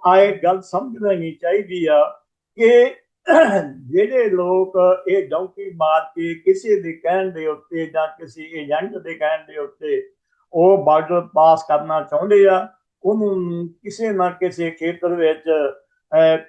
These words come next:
ਨੌਕਰੀ ਜਾਂ ਇਮੀਗ੍ਰੇਸ਼ਨ ਦਾ ਸਟੇਟਸ ਜਿਹੜਾ ਉਹ ਮਿਲਣਾ ਕੋਈ ਸੰਭਵ ਨਹੀਂ ਹੋਵੇਗਾ।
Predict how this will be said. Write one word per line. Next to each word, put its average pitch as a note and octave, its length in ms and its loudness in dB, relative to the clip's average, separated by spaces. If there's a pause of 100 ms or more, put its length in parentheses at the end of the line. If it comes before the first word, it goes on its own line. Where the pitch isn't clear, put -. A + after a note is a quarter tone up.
(180)
ਨੌਕਰੀ F3+ 720 0
ਜਾਂ E3 340 0
ਇਮੀਗ੍ਰੇਸ਼ਨ F3 640 -4
ਦਾ D3+ 120 0
ਸਟੇਟਸ E3+ 480 -4
ਜਿਹੜਾ D#3+ 640 0 (220)
ਉਹ G3+ 240 4
ਮਿਲਣਾ E3 360 -2
ਕੋਈ D3+ 260 -10
ਸੰਭਵ E3 380 -2
ਨਹੀਂ E3 260 -2
ਹੋਵੇਗਾ। F#3+ 600 4